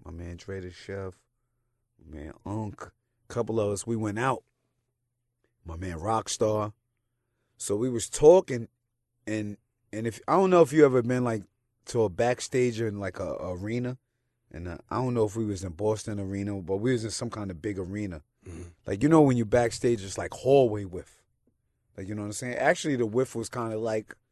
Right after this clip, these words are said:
Speaker 1: or what we in right now, from there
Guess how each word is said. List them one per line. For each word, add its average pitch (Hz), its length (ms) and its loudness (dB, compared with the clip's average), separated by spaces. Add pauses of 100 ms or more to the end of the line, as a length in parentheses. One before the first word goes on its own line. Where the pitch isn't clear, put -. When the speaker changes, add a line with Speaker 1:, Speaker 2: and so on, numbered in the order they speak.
(340)
Speaker 1:
or 92 100 -6
what 113 220 2
we 127 200 0
in 101 140 -2
right 123 240 0
now, 127 240 -4
from 98 260 -12
there 127 440 0